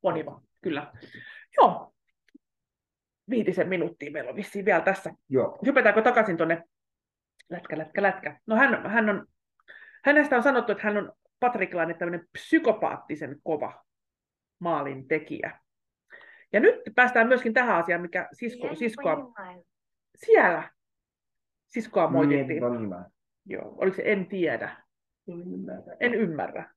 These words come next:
Speaker 1: se on hyvä. Niin, elikkä kun hän junioreissa ei lainaillut kiekkoa, kun hän pelkäsi sitten, että sai, ei saa kiekkoa takaisin.
Speaker 2: Mm.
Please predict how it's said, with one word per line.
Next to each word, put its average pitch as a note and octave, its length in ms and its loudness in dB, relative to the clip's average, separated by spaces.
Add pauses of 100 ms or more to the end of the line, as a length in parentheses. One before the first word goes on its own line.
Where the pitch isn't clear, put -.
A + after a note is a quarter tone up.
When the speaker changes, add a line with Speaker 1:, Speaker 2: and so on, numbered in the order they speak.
Speaker 1:
se - 100 -12
on D#3 120 -12
hyvä. - 260 -14 (760)
Niin, B3 380 4 (180)
elikkä A3+ 480 2 (160)
kun A#3 120 -4
hän B3+ 100 2
junioreissa G3 680 2 (480)
ei A3 100 6
lainaillut G3+ 560 2
kiekkoa, A3 540 -8
kun E3 120 -12
hän F#3+ 140 -8
pelkäsi D4 480 -4
sitten, A#3 400 -14 (100)
että A3 260 -14
sai, B3 140 -16
ei C4 180 -12
saa - 100 -20 (160)
kiekkoa A#3+ 340 -10
takaisin. - 420 -14
Speaker 2:
Mm. C3+ 280 -14